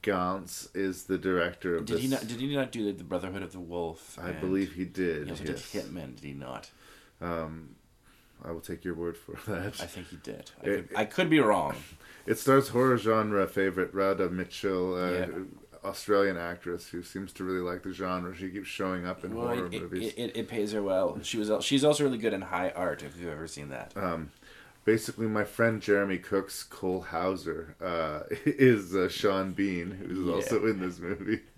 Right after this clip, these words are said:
Speaker 2: Uh, Cole Hauser.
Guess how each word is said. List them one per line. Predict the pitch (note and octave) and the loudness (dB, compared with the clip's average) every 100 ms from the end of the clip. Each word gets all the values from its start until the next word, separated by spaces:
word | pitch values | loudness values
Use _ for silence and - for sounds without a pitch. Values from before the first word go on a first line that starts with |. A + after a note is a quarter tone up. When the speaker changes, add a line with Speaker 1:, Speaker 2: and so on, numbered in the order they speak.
| - F#2+ - - | -12 -12 -12 4
Speaker 2:
Uh, | A#2+ A2+ G#2+ G#2+ G#2+ - - - | 8 10 10 6 4 0 -8 4
Cole | F3+ B2+ A#2+ A#2+ | 6 8 6 4
Hauser. | B2 G#2+ G2+ G2+ A2 A2 A2 | 4 6 6 4 0 -2 -2